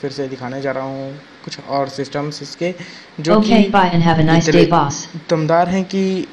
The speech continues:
Speaker 1: आपके मुंह से निकलेगा कि भाई, अब तो इसको या तो बनाना सिखा दे या तो इसका एप्लीकेशन दे दे। अच्छा, आप लोग मुझे बताइए कि आपको इसका एप्लीकेशन चाहिए या फिर आपको इसका पूरा प्लेलिस्ट चाहिए कि इसका क्या बनाते कैसे हैं।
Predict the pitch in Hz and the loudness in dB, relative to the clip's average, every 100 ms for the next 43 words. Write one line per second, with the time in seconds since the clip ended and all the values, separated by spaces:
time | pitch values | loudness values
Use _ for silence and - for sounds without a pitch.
0 | - 151 156 170 165 156 156 156 160 156 | -6 -4 -2 -4 -4 -4 -4 -4 -2 -2
1 | 147 151 135 143 147 143 - 139 143 156 | -2 -4 -2 0 0 -2 -4 -8 -4 -4
2 | 147 - 156 147 147 - 131 139 131 123 | -2 -2 0 2 0 -2 -4 -4 -4 -4
3 | 143 151 151 151 165 147 147 143 135 - | -6 -6 -4 -2 -2 -2 -4 -4 -4 -6
4 | - 131 131 131 131 131 - 143 147 143 | -4 -4 -4 -8 -8 -8 -8 -6 -4 -4
5 | 147 - - - - - 175 226 - 180 | -8 -10 -20 -20 -18 -8 -6 -6 -2 -2
6 | 190 202 190 185 180 180 180 175 165 180 | 0 0 -2 -2 0 0 0 0 -2 -4
7 | 170 - - 123 - 147 180 196 202 208 | -4 -6 -6 -8 -8 -6 -4 -4 -4 -2
8 | 208 226 220 196 208 175 175 196 190 190 | 0 2 2 0 -2 -4 -4 -4 -4 -4
9 | 185 185 180 165 175 180 - 185 180 - | -6 -4 -2 -2 -2 -4 -4 -4 -4 -4
10 | 175 180 165 151 139 127 160 156 151 151 | -4 -4 -4 -6 -6 -6 -6 -8 -8 -10
11 | 151 | -10